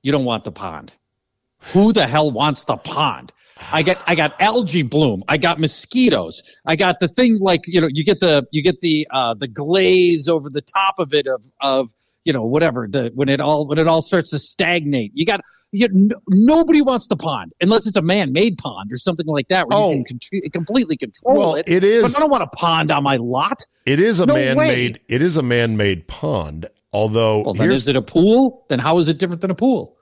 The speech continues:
Speaker 2: Well, because, like you said, you know, a pond has gotta be managed, and there's a lot of complications to it. I see he's got a fountain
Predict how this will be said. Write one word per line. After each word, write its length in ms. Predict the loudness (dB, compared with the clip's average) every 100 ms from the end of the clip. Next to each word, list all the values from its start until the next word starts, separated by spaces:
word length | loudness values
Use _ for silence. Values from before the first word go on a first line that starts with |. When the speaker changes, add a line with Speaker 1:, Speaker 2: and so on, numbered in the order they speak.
| _
Speaker 2:
Well, 160 | 0 0
because, 600 | 2 -2 -2 -4 -4 -4
like 180 | -4 -4
you 80 | -4
said, 400 | -2 -2 -4 -8
you 180 | -4
know, 140 | -2 -2
a 60 |
pond 520 | -4 -2 -2 0 -4 -8
has 220 | -6 -6 -4
gotta 260 | -2 0
be 120 | -2
managed, 680 | -2 -2 -2 -4 -8 -14 -14
and 120 | -6
there's 160 | -4 -4
a 40 |
lot 240 | -2 -2 -2
of 80 | -4
complications 800 | -6 -6 -8 -6 -4 -4 -8 -6
to 100 | -4
it. 60 |
I 80 | -2
see 280 | -2 -2 0
he's 160 | -2 -2
got 320 | -2 -2 -4 -20 -20 -20 _ -2
a 100 | -2
fountain 720 | -2 -2 -2 -4 -10 -12